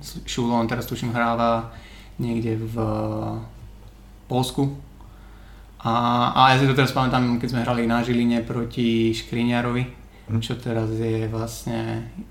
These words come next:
Speaker 1: jeden z najlepších asi obrancov v repre a hral v Interi Milano, takže, ale to bolo, to bolo zo Žiliny chalanisko.
Speaker 2: Tvoje pozice na hřišti? Obránce, záložník?
Speaker 1: Ja som tak putoval, ja som tak putoval od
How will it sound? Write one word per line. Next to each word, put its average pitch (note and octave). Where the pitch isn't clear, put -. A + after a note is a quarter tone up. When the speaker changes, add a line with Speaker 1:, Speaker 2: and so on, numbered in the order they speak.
Speaker 1:
jeden A2+
z A2+
najlepších A2+
asi A2+
obrancov A#2
v A2+
repre A#2
a A#2
hral A2+
v A2+
Interi A2+
Milano, A#2+
takže, A2+
ale A#2
to B2
bolo, A2+
to A#2
bolo A2+
zo A2+
Žiliny A2
chalanisko. A2
Speaker 2:
Tvoje A2+
pozice A#2
na A#2
hřišti? B2
Obránce, A2
záložník? G#2+
Speaker 1:
Ja B2+
som C#3+
tak C#3+
putoval, B2+
ja A#2+
som C3
tak B2+
putoval B2+
od A#2+